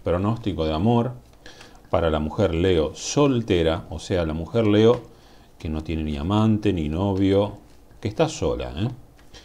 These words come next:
En agosto de dos mil diecisiete. Pronóstico para la mujer Leo soltera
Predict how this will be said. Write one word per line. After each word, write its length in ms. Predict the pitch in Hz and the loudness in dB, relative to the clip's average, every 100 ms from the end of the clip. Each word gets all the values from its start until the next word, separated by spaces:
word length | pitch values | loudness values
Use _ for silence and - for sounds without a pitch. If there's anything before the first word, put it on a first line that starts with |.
| - - - | -20 -20 -2
En 140 | 135 | 0
agosto 480 | 107 82 90 - 107 | 2 2 0 0 0
de 80 | 85 | 2
dos 160 | 76 73 | 0 -2
mil 260 | 80 78 | -4 -2
diecisiete. 760 | 85 92 120 - 131 82 67 62 - - - - - - - - - - | -2 -2 -2 0 -2 -2 -8 -12 -16 -20 -20 -20 -20 -20 -20 -20 -20 -8
Pronóstico 640 | 85 85 98 110 95 78 | -2 0 0 -2 -4 -2
para 200 | 76 71 | -2 -2
la 100 | 71 | -2
mujer 400 | 73 73 95 82 | -4 -4 -2 0
Leo 320 | 78 80 73 67 | 0 0 -2 -4
soltera 840 | - - 131 123 98 78 76 87 | -8 -4 0 0 2 2 0 -4